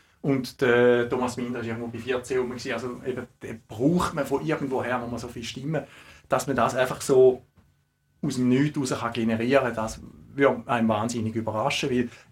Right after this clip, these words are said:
oder, die Konstellation ist insofern ein bisschen vergleichbar, als dass wir wieder, äh, eine Kandidatin jetzt da haben für den Ständerat von der F D P, wo so schlecht eigentlich in meinen Augen nicht ist. Es ist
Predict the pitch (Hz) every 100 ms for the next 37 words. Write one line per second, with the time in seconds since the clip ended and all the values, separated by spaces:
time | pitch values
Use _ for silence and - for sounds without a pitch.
0 | 85 - 139 131 120 - - 147 139 139
1 | 123 143 151 147 160 156 139 127 123 123
2 | 110 107 117 - 117 117 117 117 110 127
3 | 143 156 160 - _ _ - 113 113 110
4 | 117 - 113 113 104 90 101 139 - 160
5 | 156 156 151 - 135 139 143 143 147 131
6 | 127 113 120 131 120 117 - 113 95 -
7 | 151 147 147 151 151 - - _ - 123
8 | 123 127 - - 123 117 117 113 - -
9 | 139 123 127 123 123 127 127 113 117 120
10 | 117 135 151 180 - - 117 123 127 123